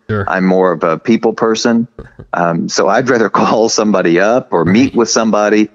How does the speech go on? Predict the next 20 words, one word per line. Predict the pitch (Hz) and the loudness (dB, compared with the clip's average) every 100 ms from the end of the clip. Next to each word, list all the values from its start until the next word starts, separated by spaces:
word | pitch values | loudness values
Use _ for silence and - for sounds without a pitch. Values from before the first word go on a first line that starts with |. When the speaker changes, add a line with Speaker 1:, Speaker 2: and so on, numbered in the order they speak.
| _ _ _ | _ _ _
Speaker 2:
Um, | 92 85 78 78 78 - _ - - - - _ - | -2 -2 -2 -2 -4 -8 _ -10 -8 -10 -14 _ -10
but | - 104 - - | -4 -4 -4 -6
for | - 117 | 0 2
me, | 110 117 139 139 | 4 4 4 2
it | 95 | 2
became | 104 - 107 | 0 0 0
a | 92 | 0
challenge, | - 104 110 113 117 113 | 0 -2 0 0 0 0
and | 90 90 | 0 0
my | 95 110 | 0 2
laptop | 101 95 - 95 87 | 0 0 -2 -4 -2
hasn't | 95 90 90 | -2 -2 -2
worked | - 92 87 - | 0 0 -2 -6
for | |
some | 85 92 85 | -4 -2 -2
time. | 87 95 87 90 | -2 -2 -2 0
The | 85 | -2
city | - 92 87 | -2 0 0
did | 90 90 | 2 2
issue | 87 - 87 85 | 0 0 0 0